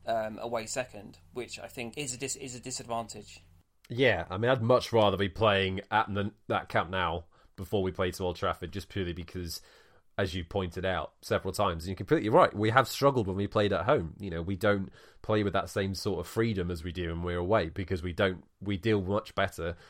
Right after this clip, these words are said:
Speaker 2: when we haven't got the ball for large chunks of the game, when we aren't dominating possession. But to be fair, looking at it from the other side of that,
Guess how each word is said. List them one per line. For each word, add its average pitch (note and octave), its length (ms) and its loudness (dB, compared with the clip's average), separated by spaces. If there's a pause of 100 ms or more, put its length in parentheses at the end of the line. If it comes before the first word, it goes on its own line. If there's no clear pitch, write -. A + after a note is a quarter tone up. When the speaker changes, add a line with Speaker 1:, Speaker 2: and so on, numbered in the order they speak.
(160)
Speaker 2:
when F#2+ 140 -4
we F2+ 60 0
haven't A2 220 4
got G#2 140 2
the F#2 40 -6
ball F#2+ 220 0
for F#2 140 -6
large F2+ 280 0
chunks F#2 260 -8
of F#2 60 -6
the F2 60 -8
game, E2+ 200 -2
when E2+ 100 -6
we F#2+ 60 0
aren't F2+ 160 -4
dominating F#2 540 -2
possession. F2 460 -2 (360)
But D3 140 2
to - 100 -2
be D3+ 60 0
fair, F#3 440 6 (120)
looking E3 300 4
at C#3+ 120 6
it B2+ 140 0
from B2 80 -4
the C3+ 80 4
other D3+ 140 2
side E2+ 240 0
of E2+ 100 -6
that, B2+ 260 2